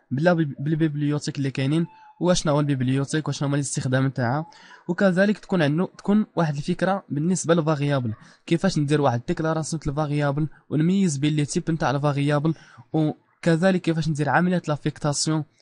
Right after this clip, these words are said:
ثم كيفاش ندير واحد البيرميتاسيون تاع الفاريابل. ومن المطلوب كذلك كيفاش ن-، نكون مع-، نكون عارف لي فونكسيون تاع الافيشاج اي، آه، كيفاش نافيشي واحد الميساج، وكيفاش نقرا واحد الفاريابل،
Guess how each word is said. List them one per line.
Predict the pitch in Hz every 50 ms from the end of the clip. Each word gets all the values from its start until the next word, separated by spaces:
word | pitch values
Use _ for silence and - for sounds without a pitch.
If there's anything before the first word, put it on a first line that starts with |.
| _ _ _ _ _ _ _ _
ثم | - - 156 147 143 135 131 110 87 - _ _ _ _ _ _ _ _ _ _ _ _ _ _ _ _ _ _ _ -
كيفاش | - 160 147 160 165 - 165
ندير | 151 135 151 180 - -
واحد | - 165 151 135 135 139
البيرميتاسيون | 151 151 143 - - 160 139 139 143 151 - 147 135 - 147 147 143
تاع | - 120
الفاريابل. | 113 - 131 131 135 127 127 120 113 101 98 104 - _ _ _ _ _ _ _ _ _ _ _ _ _ _ _ _ _ _ -
ومن | 180 202 208 208
المطلوب | 196 185 - 214 208 170
كذلك | - 160 151 143 139 147 156 180 196 - _ _ _ _ -
كيفاش | - 170 170 196 196 - 196
ن-، | 190 185 - - _ _ _ _ _ _ -
نكون | 147 151 - 185 202 214 - -
مع-، | 143 143 120 113 - _
نكون | 151 151 - - 190 196 190 - -
عارف | 127 131 151 185 202 190 - _ _
لي | - 147 147
فونكسيون | - - 170 165 - - - - 147 143 139
تاع | - 143 131 117
الافيشاج | 104 - - 175 175 - 175 170 - 196 190 175 156 - -
اي، | 151 170 180 175 175 - _ _ _ _ _ _ _ _ _ _ _ _ _ -
آه، | 135 139 139 143 139 135 131 120 113 - _ _ _ -
كيفاش | - 160 160 180 - -
نافيشي | 165 160 - - 170 - - 170 - - 160
واحد | 151 147 131 123
الميساج، | 143 160 175 170 - - 190 185 170 -
وكيفاش | - - - 151 160 160 - 160
نقرا | - - 156 151
واحد | 143 135 120 117
الفاريابل، | 113 123 123 - - _ - 131 139 131 120 123 120 113 104 98